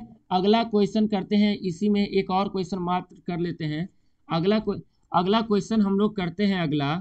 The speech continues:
कि in alphabet series अंग्रेजी वर्णमाला में, in alphabet series, वही हम आपके book से ही करवा रहे हैं, अल्फाबेट series, दाएं से पाँच में, दाएं से,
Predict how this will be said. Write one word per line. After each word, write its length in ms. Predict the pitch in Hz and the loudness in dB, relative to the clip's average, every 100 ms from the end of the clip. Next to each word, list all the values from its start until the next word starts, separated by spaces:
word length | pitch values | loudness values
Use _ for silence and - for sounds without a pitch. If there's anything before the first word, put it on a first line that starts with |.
| - _ _ - | -8 _ _ 0
कि 120 | 196 196 - | 0 0 0
in 140 | 196 202 185 | 0 2 -2
alphabet 600 | 185 190 208 175 202 196 | -2 0 0 2 0 0
series 380 | - 165 170 165 180 | -2 0 0 0 -2
अंग्रेजी 420 | 175 185 196 214 | 0 2 4 2
वर्णमाला 680 | 180 196 196 180 175 190 190 | 2 -2 0 -2 0 2 2
में, 280 | 156 156 190 _ _ _ | 0 -2 -4 _ _ _
in 160 | 202 214 214 | 2 2 2
alphabet 720 | 190 190 196 208 175 196 202 175 | 0 0 2 2 4 2 2 -2
series, 500 | - 170 160 180 - _ _ _ _ | -2 2 4 2 -2 _ _ _ _
वही 260 | 165 185 208 | 0 4 6
हम 200 | 220 202 | 6 4
आपके 240 | 196 190 202 | 2 2 0
book 260 | 165 190 | 2 -2
से 140 | - 208 | 2 4
ही 80 | 208 | 4
करवा 300 | 196 170 170 | 2 2 2
रहे 160 | 160 | 2
हैं, 80 | 180 | 0
अल्फाबेट 580 | 180 175 170 190 156 196 | 0 -2 0 0 2 0
series, 460 | - 180 160 175 196 _ _ _ _ _ | 0 2 4 4 -2 _ _ _ _ _
दाएं 460 | 151 127 185 214 247 | -6 0 2 4 2
से 160 | 220 220 | 2 0
पाँच 340 | 175 185 180 | 2 -2 0
में, 200 | 165 120 117 _ _ _ _ | -2 -2 -6 _ _ _ _
दाएं 520 | 135 139 175 190 233 220 | -4 -2 0 0 0 0
से, 420 | - 160 170 | -2 0 0